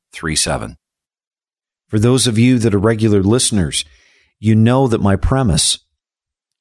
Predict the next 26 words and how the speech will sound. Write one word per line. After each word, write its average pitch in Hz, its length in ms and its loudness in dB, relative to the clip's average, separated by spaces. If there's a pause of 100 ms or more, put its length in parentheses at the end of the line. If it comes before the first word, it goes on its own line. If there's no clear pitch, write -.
(200)
about 101 420 0
a 101 80 2
successful 101 800 -2
retirement, 87 560 0
the 78 80 -6
foundation 117 920 0
in 107 140 0
which 110 260 0
you 101 180 2 (480)
build 120 360 2
a 95 120 2
successful 98 680 -2
retirement, 90 520 0 (320)
is 95 220 0
that 110 240 0
of 98 140 0
income. 95 480 0 (1200)
And 120 140 2
you 127 80 2
can 131 160 2
get 123 260 0
income 139 440 2
in 107 120 2
multiple 113 680 2
different 101 360 -2
ways. 76 420 0